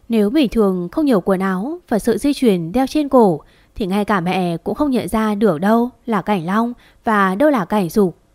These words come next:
Tôi cũng vì lời kể của anh mà run run theo. "Sau đó, sau đó thì sao? Anh phải học làm Cảnh Long như thế nào?"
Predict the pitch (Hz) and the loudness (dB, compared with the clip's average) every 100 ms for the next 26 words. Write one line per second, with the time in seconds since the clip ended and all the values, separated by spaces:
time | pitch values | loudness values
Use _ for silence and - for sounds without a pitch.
0 | _ _ _ _ _ _ _ _ _ _ | _ _ _ _ _ _ _ _ _ _
1 | _ _ _ _ _ _ _ 220 214 202 | _ _ _ _ _ _ _ 2 4 2
2 | 240 254 247 202 165 208 175 - 175 196 | 0 0 2 2 2 2 0 0 -2 0
3 | 214 214 220 185 147 226 220 247 233 233 | -2 -2 -2 -2 0 0 2 0 0 0
4 | 233 240 233 _ _ _ _ _ _ - | 0 -2 -4 _ _ _ _ _ _ -4
5 | 240 208 196 208 262 - - 294 240 190 | -2 0 -2 -2 -4 -6 -4 0 2 2
6 | 302 180 240 240 254 - _ _ 233 220 | 0 0 0 -2 -4 -8 _ _ -4 0
7 | 247 180 208 190 202 185 226 180 196 233 | 0 2 0 2 0 0 0 0 0 -2
8 | 240 277 294 269 208 285 208 | 0 0 2 2 2 2 2